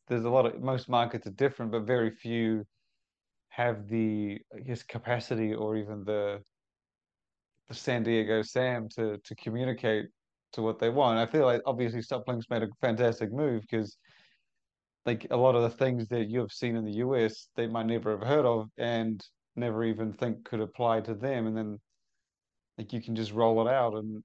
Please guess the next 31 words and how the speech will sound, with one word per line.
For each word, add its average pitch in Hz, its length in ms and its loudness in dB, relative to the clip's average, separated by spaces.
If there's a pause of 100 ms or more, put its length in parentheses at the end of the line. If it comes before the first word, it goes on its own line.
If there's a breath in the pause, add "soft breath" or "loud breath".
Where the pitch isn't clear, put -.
(120)
seems 113 400 -4
like 113 140 -2
a 117 40 0
lot 113 160 2
of 107 80 0
the 104 60 -10
stuff, 120 420 0
a - 20 -6
lot 113 120 0
of 107 80 -2
the 104 180 -6
things 117 220 -2
in 104 100 -4
the 107 80 -6
communication 113 640 -4
works. 123 440 0
But 104 220 -2 (640)
yeah, 139 200 4
I 101 140 4
mean, 107 380 -4 (800)
'cause 117 80 -4
the 123 60 4
last 143 240 6
time 120 220 -2
I 127 120 0
went 123 180 -2
to 113 80 -12
Japan 110 480 -4
was, 110 460 2
uh, 104 380 -2 (1400)
two - 40 -20